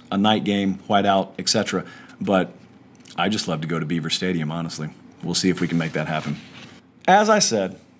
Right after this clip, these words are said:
the inbox has been flooded. I mean flooded. Whatever, whatever our floodplain is, it is overflown by weeks and weeks and weeks now of questions about L S U. Not just from L S U fans. This is why I'm addressing this tonight.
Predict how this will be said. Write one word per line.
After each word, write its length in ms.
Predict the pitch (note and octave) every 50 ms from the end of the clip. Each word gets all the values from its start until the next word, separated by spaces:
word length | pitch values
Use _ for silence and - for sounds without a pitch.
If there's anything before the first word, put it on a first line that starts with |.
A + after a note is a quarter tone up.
| - -
the 160 | C3 C3 C#3
inbox 420 | D#3+ F3+ F3 D#3+ D3+ C#3+ - - -
has 100 | B2+ G#2+
been 280 | G#2 A#2 G#2+ G#2 G2
flooded. 600 | F#2+ - - - - B2 A#2 A#2 A2 F#2+ D2 C2+ C2 - - - _ _ -
I 200 | - C#3+ E3+ E3
mean 260 | D3+ C#3+ C3+ B2+ A#2+
flooded. 600 | G#2 - - - - - A#2 A2 F#2+ - E2 - - - - -
Whatever, 580 | B2+ C#3+ C#3+ E3 F#3+ F3+ F3+ F3+ E3+ D#3 C#3 B2+
whatever 420 | C3+ D3+ E3 F3+ F3+ F3 E3+ D#3
our 140 | D3+ D#3 D3+
floodplain 840 | D3+ - - - - C#3 D3+ D3 D3 C3 - - D3+ D3+ C#3+ C#3+ C#3+
is, 320 | C#3+ C#3+ C#3+ C#3 C3+ A#2+
it 180 | B2 A#2 B2+ B2
is 160 | B2 A2+ G#2+ A2+
overflown 840 | - C3 C#3 C3+ B2+ C3 C3+ B2 - - B2+ B2 B2 A#2+ A#2+ A#2 A2+ G#2+
by 200 | A2 G#2+ G#2 G#2+
weeks 360 | G#2 A2+ C#3 D#3 D3+ - -
and 120 | B2 A#2
weeks 220 | A#2+ A#2+ A#2 A#2 A2+
and 100 | G#2+ G#2+
weeks 260 | G#2+ G#2 G#2 - -
now 200 | G2 F#2 F2+ -
of 140 | - - -
questions 760 | - - E3 D#3+ E3 - - - E3 D3+ D3+ D3+ C#3+ - - - - - - - -
about 340 | A2 A2 G#2 G#2+ G2+ G2 G2+
L 220 | A2 A#2+ A#2 A#2
S 240 | A2 G#2 - - -
U. 200 | D#2+ C2 G#1+ - - - - - - - -
Not 340 | - G2+ G#2+ B2+ F3+ A#3 A#3+
just 200 | F#3+ A#3+ A#3+ -
from 140 | - B3 A#3+
L 160 | B3 B3 B3
S 180 | B3 A#3 - -
U 80 | B3+
fans. 420 | F#3+ - E3 D#3 E3 D3+ - - - - - _ -
This 140 | B2 B2 -
is 100 | D#3 -
why 140 | D#3 D#3+ D#3+
I'm 100 | E3 F3
addressing 380 | E3+ D3+ F3+ F3+ - D#3 C#3 B2+
this 120 | B2 A#2
tonight. 320 | - - A#2+ A#2+ A#2+ A#2+